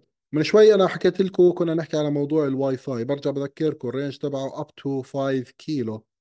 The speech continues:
متر، صح؟ وهون حكينا الواي ماكس up to fifty كيلو متر.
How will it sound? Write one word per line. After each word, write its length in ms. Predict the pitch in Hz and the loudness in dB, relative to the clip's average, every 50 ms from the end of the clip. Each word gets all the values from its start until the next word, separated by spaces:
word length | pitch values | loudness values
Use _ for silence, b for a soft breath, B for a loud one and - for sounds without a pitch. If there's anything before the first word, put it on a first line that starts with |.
| _ _ _ _ _ _ _ _ _ _ | _ _ _ _ _ _ _ _ _ _
متر، 480 | 123 127 131 127 - - 165 180 180 175 _ _ _ _ _ _ _ _ _ _ _ _ _ _ _ _ | -8 -6 -6 -6 -4 -4 -6 -6 -6 -10 _ _ _ _ _ _ _ _ _ _ _ _ _ _ _ _
صح؟ 340 | - 151 175 - - _ _ _ _ _ _ _ _ _ _ _ _ _ _ 120 | -6 -6 -6 -6 -10 _ _ _ _ _ _ _ _ _ _ _ _ _ _ -6
وهون 280 | 127 139 156 156 147 | -2 -2 -2 -2 -2
حكينا 380 | - 143 135 - 151 147 147 147 | -4 -6 -4 -2 -2 0 0 0
الواي 260 | 139 135 139 139 135 | 0 0 -2 -2 -2
ماكس 380 | 135 139 139 139 135 - - - | -4 -6 -6 -8 -8 -10 -14 -16
up 180 | - 120 127 - _ - - | -12 -12 -12 -12 _ -4 -2
to 200 | 131 127 127 127 127 _ _ _ _ _ _ _ - - - | 0 0 0 -2 -4 _ _ _ _ _ _ _ -18 0 0
fifty 520 | 180 180 180 - - - 139 135 135 135 - _ _ _ _ _ _ _ _ _ | 0 0 0 -8 -6 -4 -2 -2 -2 -4 -8 _ _ _ _ _ _ _ _ _
كيلو 640 | - 131 131 131 131 127 127 127 127 127 127 _ _ _ _ _ _ _ _ _ _ _ _ _ | -8 -4 -2 0 0 0 0 0 -2 -4 -6 _ _ _ _ _ _ _ _ _ _ _ _ _
متر. 460 | 127 123 123 110 104 - 82 69 - | -12 -8 -8 -8 -8 -10 -16 -18 -18